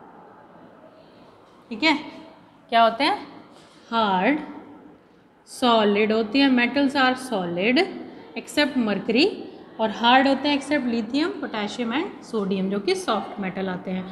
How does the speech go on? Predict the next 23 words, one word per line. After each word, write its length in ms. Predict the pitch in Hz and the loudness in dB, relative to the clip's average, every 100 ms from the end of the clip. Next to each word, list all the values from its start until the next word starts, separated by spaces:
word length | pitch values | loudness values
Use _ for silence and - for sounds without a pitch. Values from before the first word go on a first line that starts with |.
| - - - 220 | -14 -18 -8 2
और 180 | 240 | 2
क्या 200 | 262 294 | 4 2
था, 360 | 294 339 415 - | 2 0 -4 -4
lustrous, 680 | 214 214 220 - 208 196 - - - - - _ - - _ _ _ _ - - - - 233 | -2 -2 -2 -6 -4 -4 -6 -16 -20 -20 -20 _ -20 -20 _ _ _ _ -20 -20 -20 -14 -2
लस्टर्स 500 | 226 226 277 269 285 | 0 0 2 2 4
होते 200 | 269 302 | 2 4
हैं, 160 | 330 | 4
shine 480 | 311 - 233 226 254 | 0 -2 2 4 4
होती 240 | 247 247 233 | 2 0 -2
है 80 | |
metals 440 | 208 190 196 185 220 | -2 -4 -8 -10 -6
में, 60 | |
ये 160 | 214 247 | -4 -2
discuss 360 | 247 - 269 262 | -2 -2 -4 0
किया 180 | 277 | 2
था 40 | 294 | 4
हमने। 480 | 285 285 302 392 285 - - - | 4 4 4 0 -4 -12 -16 -2
और 260 | 226 247 269 | 2 4 4
होते 260 | 269 269 | 2 2
हैं 260 | 302 359 392 | 2 2 0
malleable। 640 | 240 226 214 226 208 185 165 - - - - - | 0 2 2 2 2 -2 -6 -12 -18 -20 -20 -8
Malleable 640 | 226 233 240 262 269 294 285 | -2 2 4 4 4 4 4
means 640 | 262 233 208 285 - | 4 4 2 2 0